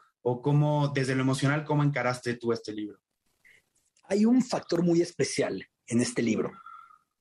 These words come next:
Speaker 2: Que logré amalgamar las dos facetas que me han llevado a la pasión que para mí son los libros, ¿no? Por un lado, hago una crónica larga sobre lo que es estar en Qatar. No iba a incluirse.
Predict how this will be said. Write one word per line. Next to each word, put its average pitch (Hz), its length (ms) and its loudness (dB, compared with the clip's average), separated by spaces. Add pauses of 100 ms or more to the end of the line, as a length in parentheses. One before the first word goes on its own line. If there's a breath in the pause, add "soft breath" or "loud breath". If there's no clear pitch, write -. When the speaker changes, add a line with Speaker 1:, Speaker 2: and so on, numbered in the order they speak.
Speaker 2:
Que 165 500 2
logré 165 640 2
amalgamar 202 840 0
las 143 320 2
dos 156 180 0
facetas 160 480 -2
que 143 100 -2
me 147 100 0
han 151 60 0
llevado 147 500 2
a - 60 -12
la - 200 -14
pasión - 340 -4
que 123 100 -4
para - 180 -10
mí 101 80 -18
son 113 160 -8
los 110 100 -10
libros, 104 380 -2
¿no? - 160 -6 (460)
Por 160 160 2
un 202 140 4
lado, 202 440 0 (120)
hago 165 220 2
una 180 180 0
crónica 147 420 -2
larga 131 340 -2
sobre 104 260 -4
lo 98 120 -2
que 139 80 -4
es - 100 -4
estar - 220 -4
en 127 120 0
Qatar. - 440 -6 (420)
No 175 340 4
iba 202 140 2
a 214 40 4
incluirse. 185 560 0